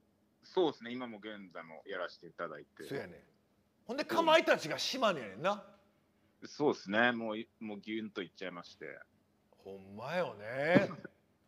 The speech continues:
Speaker 1: <laughs> そうですね、まあ、まあ、まあ、なんかこう、こう、声かけていただけるやつをギュンギュンやりたいなと。
Speaker 2: そうよね。
Speaker 1: はい。
Speaker 2: あと、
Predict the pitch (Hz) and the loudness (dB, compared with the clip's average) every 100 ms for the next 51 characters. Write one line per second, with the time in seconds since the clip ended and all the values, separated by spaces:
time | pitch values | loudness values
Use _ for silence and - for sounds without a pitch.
0 | _ _ _ _ - - 123 _ 120 117 | _ _ _ _ -20 -18 -18 _ 0 4
1 | 104 85 - - 87 98 120 117 120 120 | 4 4 -4 -8 -2 4 6 6 0 2
2 | 123 131 139 127 107 - 127 127 127 _ | 4 4 2 0 -4 0 0 0 -4 _
3 | _ _ _ _ _ 117 104 _ _ - | _ _ _ _ _ -20 -20 _ _ -6
4 | 143 131 117 107 95 107 104 101 113 110 | -4 -2 -2 -4 -6 -4 -4 -4 -4 -2
5 | 107 104 - 90 85 _ - 107 101 90 | -2 -2 -6 -16 -18 _ -16 -8 -8 -6
6 | 87 90 87 - 90 71 - - 151 110 | -6 -6 -6 -4 -4 -6 -14 -4 -2 -2
7 | 110 151 156 - _ _ _ _ - 98 | -6 -8 -8 -16 _ _ _ _ -2 0
8 | 85 80 180 220 208 196 - - | -2 0 2 6 4 4 -2 -14